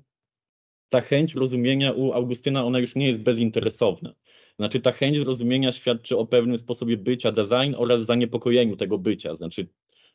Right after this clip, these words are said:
to bycie jest w trwodze i jest zaniepokojone w ogóle o swoje istnienie, więc to rozumienie jest takie bardziej wymuszone przez tą niepewność. Dalej u Augustyna pojawia się wymiar uniwersalności, czyli pojawia się tu przekroczenie języka.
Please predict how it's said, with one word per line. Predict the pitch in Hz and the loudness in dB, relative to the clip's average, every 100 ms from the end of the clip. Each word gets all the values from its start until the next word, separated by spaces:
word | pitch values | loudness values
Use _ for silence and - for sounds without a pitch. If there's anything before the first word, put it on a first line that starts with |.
| _ | _
to | 120 | 2
bycie | 117 143 127 120 | 2 0 2 2
jest | 107 110 110 - 92 | 4 2 0 -4 -20
w | - | -10
trwodze | 120 117 123 131 123 117 | -8 -4 -2 -2 0 -2
i | 113 | 0
jest | 110 | -2
zaniepokojone | 113 113 110 110 107 113 110 | -2 -2 -4 -4 0 0 0
w | |
ogóle | 110 104 | 0 0
o | |
swoje | 101 - 104 | -4 -4 -4
istnienie, | 107 - 120 101 | -4 -2 -2 0
więc | 95 90 | -4 -8
to | - | -6
rozumienie | 104 101 104 110 | -6 -2 0 0
jest | 104 101 | 0 -4
takie | 104 107 101 95 _ _ _ _ | -4 -2 -2 -6 _ _ _ _
bardziej | 107 110 113 | 0 0 0
wymuszone | 113 117 110 110 104 | 0 -2 -2 -4 -4
przez | 95 98 | -6 -8
tą | 98 95 | -6 -6
niepewność. | 90 95 95 87 80 71 - - _ _ _ _ - | -6 -6 -2 -2 -2 -12 -18 -20 _ _ _ _ -8
Dalej | 107 147 175 | 0 2 4
u | 151 | 2
Augustyna | 147 139 147 143 | 0 -2 -4 -2
pojawia | 139 131 123 | 2 2 2
się | - 113 | 0 0
wymiar | 131 131 127 | 2 0 -2
uniwersalności, | 120 117 117 113 113 101 107 - - 185 208 _ | -2 -2 -2 -4 -6 -4 -6 -6 -6 -6 -6 _
czyli | - 123 120 | -6 -4 0
pojawia | 123 123 | 2 2
się | 127 135 | 0 -4
tu | 127 | -10
przekroczenie | - 123 110 - 117 117 | -4 -4 -4 -2 0 2
języka. | 110 98 92 67 - | 2 -2 -8 -8 -14